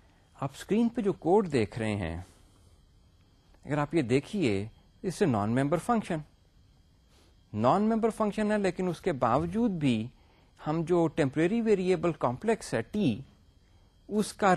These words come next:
پرائیویٹ پارٹ ریئل ایکسیس کر رہے ہیں، پیرامیٹر جو رائٹ ہینڈ سائڈ ہے،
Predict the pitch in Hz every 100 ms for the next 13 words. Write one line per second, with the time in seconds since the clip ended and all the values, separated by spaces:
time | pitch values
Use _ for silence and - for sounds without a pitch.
0 | - 165 214 233 - 170 180 156 110 123
1 | 160 - 175 - 156 156 151 143 - -
2 | 139 190 220 226 226 226 214 214 180 180
3 | 185 185 - 175 170 160